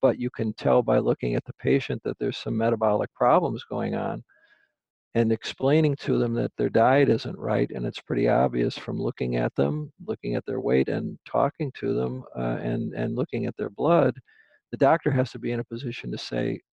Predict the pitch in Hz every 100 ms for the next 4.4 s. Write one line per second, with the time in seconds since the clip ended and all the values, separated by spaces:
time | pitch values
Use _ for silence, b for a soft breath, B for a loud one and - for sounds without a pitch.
0 | _ - 64 62 - _ - 120 - _
1 | _ 113 120 123 131 131 - 139 120 117
2 | - 104 110 123 131 117 - - 113 110
3 | 131 117 117 110 110 104 110 - 95 -
4 | 113 107 101